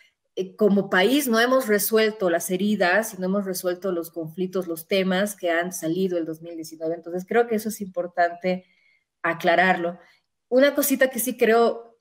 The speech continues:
interesante, que me ha parecido como importante recalcarlo después de haber escuchado a Cristian y a Magalí, que me ha encantado sus, sus aclaraciones, sus, sus propuestas,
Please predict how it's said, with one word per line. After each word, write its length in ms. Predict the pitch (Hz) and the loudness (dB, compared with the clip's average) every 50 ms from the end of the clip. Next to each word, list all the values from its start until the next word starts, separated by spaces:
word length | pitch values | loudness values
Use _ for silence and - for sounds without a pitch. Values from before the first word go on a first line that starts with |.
| _ | _
interesante, 720 | - 226 185 185 214 208 208 220 226 220 226 240 226 - - | -8 -4 0 2 2 2 2 0 0 2 2 2 0 0 -4
que 80 | - 208 | -2 0
me 60 | 220 | 0
ha 60 | 214 | 2
parecido 480 | 226 220 214 214 - 226 220 208 208 202 | 2 0 0 0 -2 -2 0 0 0 0
como 500 | - 202 202 190 180 156 - - _ _ _ _ _ _ _ _ _ _ _ _ _ _ _ _ _ - | -2 -2 -2 0 -2 -2 -4 -12 _ _ _ _ _ _ _ _ _ _ _ _ _ _ _ _ _ -4
importante 560 | 226 202 202 208 202 220 214 214 214 240 233 | -4 0 0 0 2 4 2 4 4 2 2
recalcarlo 540 | 208 208 190 190 180 175 180 202 208 226 208 | 2 0 0 0 0 2 2 2 2 2 2
después 260 | 190 185 - 208 196 | 0 0 -2 -4 0
de 80 | 202 202 | 0 0
haber 140 | 185 180 | 2 0
escuchado 600 | 185 185 - 190 185 - 196 185 185 196 196 196 | 0 -2 -6 -10 -6 -2 0 2 2 4 2 2
a 100 | - 180 | 0 -2
Cristian 340 | - 185 185 185 190 196 175 | -6 -4 -4 -2 -2 -2 -2
y 40 | 175 | -2
a 20 | |
Magalí, 340 | 170 165 165 165 165 180 180 | -2 -4 -4 -4 -4 -4 -4
que 80 | - 190 | -4 -4
me 80 | 180 | -6
ha 40 | 175 | -4
encantado 440 | 185 185 180 185 180 175 170 170 175 | -4 -6 -6 -4 -2 0 0 0 0
sus, 340 | 170 - 175 170 - - - - | -2 -6 -10 -12 -14 -16 -18 -16
sus 580 | - - 185 175 - - - - - - _ _ _ _ _ _ _ _ _ - | -14 -10 -10 -10 -10 -10 -12 -12 -14 -18 _ _ _ _ _ _ _ _ _ -12
aclaraciones, 720 | 190 185 185 262 180 175 165 165 185 180 185 185 185 180 | -10 -4 -2 0 0 0 -2 -2 -2 -2 0 0 -2 -4
sus, 280 | - 180 175 - - - | -4 -8 -8 -8 -12 -14
sus 500 | - - 180 170 175 - - - - _ _ _ _ _ _ _ _ _ _ _ _ | -12 -12 -12 -12 -12 -12 -14 -14 -16 _ _ _ _ _ _ _ _ _ _ _ _
propuestas, 920 | - 196 185 190 202 208 220 226 226 - - - 165 175 240 262 - - | -4 -4 0 4 4 6 6 4 2 0 2 2 2 2 2 0 -4 -12